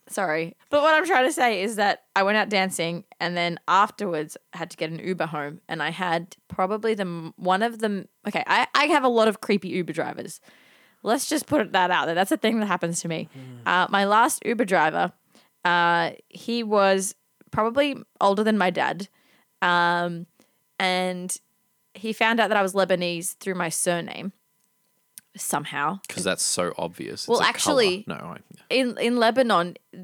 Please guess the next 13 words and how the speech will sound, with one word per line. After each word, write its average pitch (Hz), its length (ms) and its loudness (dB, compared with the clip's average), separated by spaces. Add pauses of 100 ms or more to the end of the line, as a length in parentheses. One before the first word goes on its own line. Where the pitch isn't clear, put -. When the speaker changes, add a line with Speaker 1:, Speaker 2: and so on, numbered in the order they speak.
(240)
Speaker 1:
like, 190 220 2 (100)
everyone 233 320 2
knows 202 300 2
the 196 80 -8
surnames, 190 600 0
and 175 280 -2
they, 175 360 0 (240)
you 196 280 -12
know, 175 100 -2
you, 175 200 -2
like, 190 280 2 (140)
they 185 180 2
say, 185 300 2